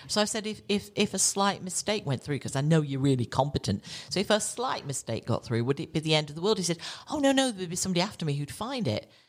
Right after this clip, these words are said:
So I said, "So stop it then, just let it go," you know, because it,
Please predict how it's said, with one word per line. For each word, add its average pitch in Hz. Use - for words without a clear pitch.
So -
I 233
said, 226
"So 233
stop -
it 101
then, 113
just 165
let 156
it -
go," 247
you 156
know, 143
because 170
it, 202